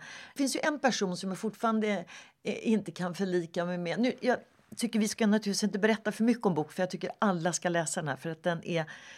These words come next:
och det här är ett sånt fantastiskt diskussionsämne, och har man en bokklubb så är det, det finns ju hur mycket som helst att prata om. Men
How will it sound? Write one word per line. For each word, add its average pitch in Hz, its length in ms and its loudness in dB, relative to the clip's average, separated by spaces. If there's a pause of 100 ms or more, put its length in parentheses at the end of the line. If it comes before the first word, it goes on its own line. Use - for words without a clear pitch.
och - 200 0
det 202 80 8
här 208 180 8
är 185 80 4
ett 175 100 0
sånt 160 340 -4
fantastiskt 190 720 -4
diskussionsämne, 180 960 -2
och 170 100 0
har 202 160 2
man 175 180 -2
en 165 100 0
bokklubb 185 540 -4
så - 140 -6
är 160 180 -4
det, - 60 -10
det 180 80 -6
finns 185 200 -4
ju 170 40 -4
hur 196 120 2
mycket 185 200 -2
som 185 100 -6
helst 202 220 -2
att 185 60 -12
prata 151 320 -8
om. 180 60 -2
Men 196 180 2